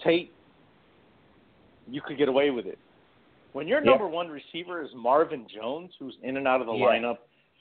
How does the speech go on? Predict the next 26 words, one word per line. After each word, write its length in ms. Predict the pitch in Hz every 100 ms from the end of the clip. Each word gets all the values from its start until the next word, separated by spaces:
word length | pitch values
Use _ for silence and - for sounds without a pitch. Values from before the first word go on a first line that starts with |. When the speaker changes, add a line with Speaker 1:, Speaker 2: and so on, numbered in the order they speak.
| _ -
Speaker 1:
Kenny 280 | 185 185 175
Golladay, 300 | 147 147 180
Speaker 2:
And 80 | 202
I 140 | 247
love 240 | 240 277 330
this 140 | 262 156
Speaker 1:
who's 80 | -
still 220 | 151 175
Speaker 2:
guy. 60 | 156
Speaker 1:
developing. 600 | 131 131 143 170 180 175 - _ _ _ _ _ _ -
Yeah. 300 | 240 277 - - _ _ - -
Uh, 220 | 170 147 131
a 100 | 135
Golladay 720 | 147 151 170 165 165 165 170 _ _
who's 220 | 151 131
in, 160 | 147 143 131
who's, 280 | 135 131 123 -
who's 120 | 139 -
still 380 | 170 175 135 -
learning 480 | 120 139 160 170 160
and 80 | 123
developing 580 | 120 135 139 160 165 151
as 200 | 135 147 147
a 40 |
wide 280 | 135 143 147
receiver, 520 | 143 160 156 180